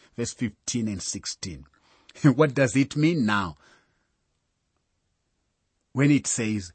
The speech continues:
"When one turns to the Lord," you see, well, it refers back to the last principal subject, which is the heart.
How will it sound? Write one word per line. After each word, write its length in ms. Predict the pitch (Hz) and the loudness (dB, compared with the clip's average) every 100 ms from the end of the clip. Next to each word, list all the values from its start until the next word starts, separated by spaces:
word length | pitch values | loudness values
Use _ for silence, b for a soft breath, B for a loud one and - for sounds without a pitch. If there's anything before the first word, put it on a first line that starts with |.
| b b | b b
"When 400 | 104 113 104 92 | -4 0 0 0
one 280 | 123 175 185 | 2 2 0
turns 400 | - 208 208 - | -2 0 0 -2
to 120 | - | -6
the 140 | 113 95 | -8 -8
Lord," 420 | 104 82 71 - _ _ _ _ _ _ _ | -10 -12 -14 -20 _ _ _ _ _ _ _
you 100 | 104 | -8
see, 340 | - 131 131 - _ _ _ _ | -4 -4 -6 -10 _ _ _ _
well, 260 | 117 139 160 - | -6 -2 -4 -6
it 160 | 160 - | -6 0
refers 500 | 143 - 208 180 110 | 0 0 -4 -2 -4
back 380 | 90 156 170 - | -2 0 0 0
to 100 | 151 | -6
the 120 | 139 | -2
last 480 | 143 175 - - - _ | 0 0 -2 -8 -14 _
principal 520 | - 269 247 - - 127 | 0 6 6 4 -6 -4
subject, 680 | - 127 101 76 71 - - b | 0 -2 -4 -10 -18 -20 -20 b
which 340 | 95 190 - | -8 -8 -4
is 220 | 208 151 127 | -2 -2 -2
the 160 | 160 | -6
heart. 420 | 135 202 151 - | -2 -4 -4 -12